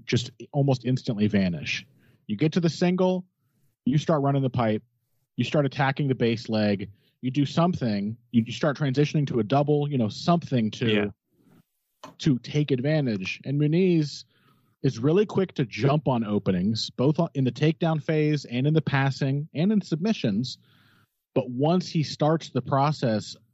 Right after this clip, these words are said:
Speaker 1: of, like, committing to the attack, he's very methodical.
Speaker 2: Yeah.
Speaker 1: So he's not rushing and allowing tons of space for people to get out because he's so frantic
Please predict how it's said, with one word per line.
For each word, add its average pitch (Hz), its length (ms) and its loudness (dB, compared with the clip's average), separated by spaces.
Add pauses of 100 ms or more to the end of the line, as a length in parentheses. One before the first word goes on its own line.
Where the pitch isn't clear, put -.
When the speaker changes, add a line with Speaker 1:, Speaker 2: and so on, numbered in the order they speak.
Speaker 1:
of, 117 360 0
like, 113 340 0 (520)
committing 139 460 2
to 131 100 -4
the 117 100 2
attack, 123 520 -2 (460)
he's 101 220 0
very 110 240 0
methodical. 107 720 -2 (240)
Speaker 2:
Yeah. 98 320 0 (480)
Speaker 1:
So - 160 -2
he's 135 180 0
not 175 220 0 (140)
rushing 120 760 0
and 131 140 0
allowing 131 500 0
tons 127 280 0
of 110 80 0
space 160 520 0
for 131 120 -2
people 123 240 -2
to 110 80 0
get 117 180 -2
out 160 260 2
because 123 220 -2
he's 113 200 -2
so 110 140 4
frantic 127 800 -2